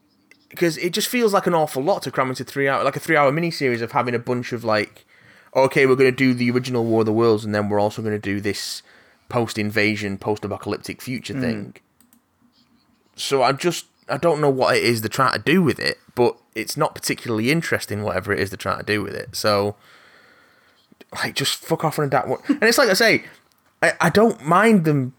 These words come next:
Speaker 1: messing with the narrative and stuff, 'cause I like the two thousand and five and the nineteen sixty-three
Speaker 2: Yeah.
Speaker 1: versions. Like, I like, though, I like the Jeff Wayne, the Jeff Wayne's version is relatively faithful, but it does still
Speaker 2: It takes liberties,
Speaker 1: you
Speaker 2: but
Speaker 1: know,
Speaker 2: again,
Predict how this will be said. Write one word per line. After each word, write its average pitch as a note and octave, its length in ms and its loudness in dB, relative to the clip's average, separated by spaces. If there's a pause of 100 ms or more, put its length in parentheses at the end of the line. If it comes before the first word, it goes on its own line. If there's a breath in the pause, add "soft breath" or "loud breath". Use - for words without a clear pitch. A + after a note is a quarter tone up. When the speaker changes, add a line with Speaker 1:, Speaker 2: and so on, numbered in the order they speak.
Speaker 1:
messing D3+ 460 2
with C3+ 140 2
the A#2+ 80 2
narrative D#3 400 2
and A#2 80 -2
stuff, - 200 -2
'cause B2+ 140 -2
I C3 80 2
like C3 540 -2
the C3+ 80 -12
two - 200 0
thousand B2 280 2
and A#2 100 -2
five A#2 300 2
and A2+ 120 -4
the A2+ 80 -2
nineteen A2+ 400 -2
sixty-three A2 560 -4
Speaker 2:
Yeah. A2+ 360 0
Speaker 1:
versions. - 400 -16 (1120)
Like, - 180 -2
I C#3 80 2
like, C#3+ 340 2
though, A#2 220 2
I G2+ 80 4
like D#3 200 2
the C#3+ 60 0
Jeff C#3+ 220 0
Wayne, F3+ 180 0
the C#3 80 -8
Jeff F3+ 220 -2
Wayne's F#3 220 0
version A#2 340 -4
is G#2 180 -8 (500 soft breath)
relatively C3+ 640 0
faithful, F2+ 480 -4
but G#2+ 140 -6
it G#2+ 160 -6
does B2+ 180 2
still A2+ 520 2
Speaker 2:
It D3+ 120 -18
takes F3 300 0
liberties, D3 560 0
Speaker 1:
you C3+ 60 2
Speaker 2:
but D#3+ 100 6
Speaker 1:
know, D3+ 60 4
Speaker 2:
again, F3+ 160 4